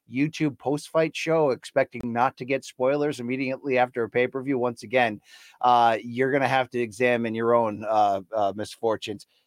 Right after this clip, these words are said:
Heck of a turnaround at the top, the bantamweight division, the deepest in the sport. Just as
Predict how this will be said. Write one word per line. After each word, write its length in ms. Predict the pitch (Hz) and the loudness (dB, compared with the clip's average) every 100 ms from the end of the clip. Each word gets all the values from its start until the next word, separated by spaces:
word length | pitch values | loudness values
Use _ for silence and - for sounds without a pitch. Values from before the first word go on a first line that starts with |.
| _ _ | _ _
Heck 360 | - 302 - - | 2 2 2 0
of 180 | 208 185 | 2 4
a 100 | 175 | 2
turnaround 640 | - 262 294 285 285 269 240 | 2 2 4 6 6 4 2
at 240 | 190 240 262 | 2 2 2
the 80 | |
top, 440 | 254 233 240 196 151 | 0 4 6 6 2
the 80 | 175 | 2
bantamweight 600 | 202 220 233 226 226 208 | 4 4 4 4 2 2
division, 420 | 202 226 202 202 | 2 2 2 0
the 80 | 160 | -2
deepest 480 | 180 202 220 - | -2 -2 -2 -2
in 60 | 190 | -2
the 100 | 190 | -2
sport. 580 | - - 220 214 170 - _ _ _ _ | -2 0 4 6 6 2 _ _ _ _
Just 500 | 123 190 247 - - - | 2 4 4 0 -14 0
as 260 | 170 156 | 4 4